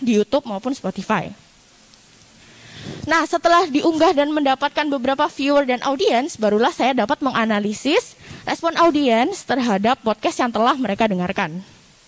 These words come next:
Nah, berikut ini adalah hasil dari video podcast yang telah diunggah di YouTube.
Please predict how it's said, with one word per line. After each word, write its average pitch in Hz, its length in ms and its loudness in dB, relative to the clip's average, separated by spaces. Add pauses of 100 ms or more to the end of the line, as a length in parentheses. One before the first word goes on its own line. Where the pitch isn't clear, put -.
(2250)
Nah, 247 200 0
berikut 240 320 -2
ini 330 160 -2
adalah 277 720 2 (240)
hasil 311 560 -2
dari 233 480 2
video 262 480 2
podcast - 560 -2
yang 233 80 0
telah 254 240 2
diunggah 254 520 0 (200)
di 254 240 0
YouTube. 220 240 0